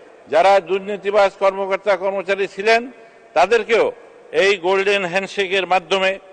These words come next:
তাদেরকে বাড়ি পাঠিয়ে দেওয়া হয়েছিল। কাজেই এখন যদি সেটা আবার করা হয়, সরকার এই দুর্নীতি তদন্ত করে যদি এদেরকে বাড়ি পাঠিয়ে দেওয়া হয়, এখানে অনেক তরুণ, শিক্ষিত তরুণ আছেন যারা বিসিএস দিয়েছেন,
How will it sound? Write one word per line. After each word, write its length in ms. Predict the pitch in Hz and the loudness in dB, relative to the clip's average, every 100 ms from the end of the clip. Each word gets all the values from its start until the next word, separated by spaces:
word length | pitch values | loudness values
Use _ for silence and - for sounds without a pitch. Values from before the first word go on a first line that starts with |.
| - - - | -20 -14 -2
তাদেরকে 400 | 170 180 160 180 | 0 0 -6 0
বাড়ি 240 | 170 170 | 0 2
পাঠিয়ে 300 | 170 156 170 | -2 -2 0
দেওয়া 180 | 156 147 | 2 2
হয়েছিল। 380 | 143 151 110 90 - - - - _ _ - | 0 -4 -6 -8 -10 -20 -20 -20 _ _ 0
কাজেই 420 | 156 185 226 254 - - - - - | 0 2 0 0 -10 -20 -20 -20 -6
এখন 380 | 147 180 247 233 | -4 -2 -2 0
যদি 260 | 226 233 | -2 -2
সেটা 320 | 196 208 214 | -2 -2 2
আবার 220 | 202 208 202 | 4 4 2
করা 280 | 196 202 | 0 2
হয়, 280 | 185 208 233 - - - - - | 2 0 0 -8 -20 -20 -20 -4
সরকার 400 | 170 196 214 185 117 - - _ | -2 0 2 2 0 -16 -20 _
এই 220 | - 190 180 | -6 -4 -4
দুর্নীতি 560 | 165 202 208 185 202 | -6 -6 -6 -8 -8
তদন্ত 440 | 190 202 208 196 208 | -2 -2 -2 -4 -4
করে 380 | 185 208 151 - - - - - 117 | 0 0 0 -2 -20 -20 -20 -20 -6
যদি 240 | 175 190 | -4 0
এদেরকে 420 | 208 202 196 196 | 0 0 -4 -2
বাড়ি 260 | 185 185 196 | 2 2 2
পাঠিয়ে 340 | 196 180 208 | -4 -2 -2
দেওয়া 180 | 208 208 | 2 4
হয়, 220 | 202 220 214 - - - | 4 2 -2 -18 -20 -14
এখানে 300 | 160 202 208 | -6 -2 0
অনেক 320 | 233 262 247 - | 2 2 0 0
তরুণ, 320 | 220 226 226 | 0 0 -2
শিক্ষিত 400 | - 214 - 214 | -8 -14 -10 -8
তরুণ 340 | 208 214 208 | -4 -4 -2
আছেন 360 | 196 185 220 233 - - - _ | 0 0 -2 -4 -6 -20 -20 _
যারা 260 | 139 175 196 | 0 4 4
বিসিএস 520 | 175 196 214 220 196 | 0 -10 0 0 0
দিয়েছেন, 520 | 208 220 214 233 233 | 0 0 2 -2 -2